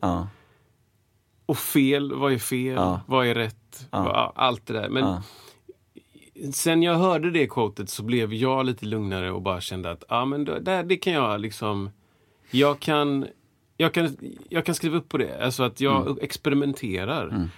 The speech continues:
Speaker 2: Jag är en experimenterande musiker
Speaker 1: Mm.
Speaker 2: som kommer att slänga ut lite konstiga grejer ibland.
Speaker 1: Mm.
Speaker 2: Det kommer vara lite trial and error. Men, eh, i, under åren så har kommit under, eh, kommit på, på något sätt att, ja, men jag,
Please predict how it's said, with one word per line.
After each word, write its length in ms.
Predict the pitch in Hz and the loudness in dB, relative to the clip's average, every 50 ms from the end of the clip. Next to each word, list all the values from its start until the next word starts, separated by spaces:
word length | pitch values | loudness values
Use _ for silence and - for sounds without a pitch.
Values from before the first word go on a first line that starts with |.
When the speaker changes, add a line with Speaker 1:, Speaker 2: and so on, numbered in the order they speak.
| - | -8
Speaker 2:
Jag 180 | - - 180 170 | -4 -2 -2 0
är 40 | 139 | 0
en 140 | 131 127 120 | 0 -2 -4
experimenterande 1000 | 117 - - - 120 120 120 113 - 123 98 90 90 95 92 92 95 98 95 95 | -6 -6 -4 -2 -2 0 -2 -2 -2 -2 -2 -2 -2 -4 -4 -4 -4 -4 -4 -2
musiker 680 | 101 98 90 92 - - - 104 - 143 - - - _ _ | -2 -2 -4 -4 -8 -12 -10 -8 -8 -8 -8 -10 -12 _ _
Speaker 1:
Mm. 160 | - 87 82 85 - | -4 -4 -4 -6 -10
Speaker 2:
som 240 | _ - - 131 120 | _ -6 -2 -2 -2
kommer 540 | 101 - 123 117 113 110 110 107 104 101 104 - _ _ _ _ _ | 0 0 0 0 0 0 0 0 -2 -4 -6 -10 _ _ _ _ _
att 100 | - 117 | -8 -6
slänga 340 | - - 127 120 120 117 113 | -4 -2 0 0 0 0 -2
ut 260 | 110 101 92 - - | -2 -4 -6 -8 -12
lite 160 | 101 95 - | -14 -14 -10
konstiga 380 | - - 113 107 101 - 98 101 | -6 -4 -4 -4 -4 -6 -6 -4
grejer 260 | 104 110 104 98 98 | -4 -4 -2 -4 -4
ibland. 360 | 107 120 123 107 - - - - | -4 -6 -6 -8 -10 -10 -8 -4
Speaker 1:
Mm. 100 | - 104 | 0 0
Speaker 2:
Det 60 | 87 - | 2 2
kommer 240 | 90 - 131 135 | 2 2 2 2
vara 540 | 135 135 139 120 107 101 101 107 113 117 117 - _ _ _ _ _ _ | 4 4 2 4 2 2 2 2 0 -2 -2 -6 _ _ _ _ _ _
lite 480 | - 127 139 156 151 120 - - 127 | 0 2 4 4 4 2 0 -2 -6
trial 300 | 110 - 131 110 107 104 | -4 -2 -2 0 0 0
and 100 | 107 107 | 0 -2
error. 280 | 101 92 92 98 107 107 104 - _ - _ - - _ _ _ _ _ _ | -2 -2 -2 -4 -6 -8 -12 -18 _ -20 _ -20 -20 _ _ _ _ _ _
Men, 460 | - 107 110 117 113 110 110 113 113 113 | -6 -2 0 2 2 2 2 2 0 0
eh, 460 | 110 110 110 110 107 107 104 104 104 - - _ _ _ _ _ _ _ _ | 0 0 0 -2 -2 -2 -4 -4 -6 -8 -10 _ _ _ _ _ _ _ _
i, 160 | - - - - _ _ _ _ _ - | -14 -14 -14 -14 _ _ _ _ _ -2
under 280 | 160 151 143 139 147 | 2 4 4 6 6
åren 180 | 147 151 135 127 | 6 6 4 4
så 100 | 131 160 | 2 2
har 40 | 156 | 2
kommit 220 | 175 175 156 143 | 4 4 4 4
under, 140 | 156 139 135 | 4 2 2
eh, 440 | 127 - - - 151 - - - - | 0 -2 -8 -10 -8 -8 -8 -8 -6
kommit 280 | 135 - 151 160 143 - | -4 -2 -2 -2 -2 -4
på, 300 | - - 180 180 185 170 | -4 -2 0 0 0 -2
på 100 | - 185 | -2 -4
något 160 | 165 156 143 | -4 -4 -4
sätt 180 | - 156 139 - | -6 -6 -4 -6
att, 120 | - - | -6 -6
ja, 80 | - 160 | -4 -4
men 160 | 175 175 175 | -2 0 2
jag, 280 | 190 190 180 180 175 | 2 4 4 2 0